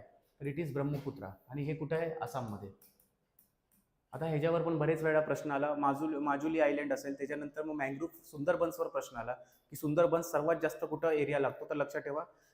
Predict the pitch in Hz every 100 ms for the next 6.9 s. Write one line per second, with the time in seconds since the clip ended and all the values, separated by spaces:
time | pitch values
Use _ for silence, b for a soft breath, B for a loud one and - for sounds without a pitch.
0 | _ 143 185 - 175 180 175 - 156 139
1 | 139 139 143 139 139 139 135 127 135 135
2 | 147 143 135 151 151 - 160 - 170 165
3 | 151 147 160 - 160 156 165 151 156 151
4 | 147 143 127 107 117 117 131 131 123 113
5 | 131 147 139 143 151 151 147 147 123 107
6 | 101 b b b _ 110 104 -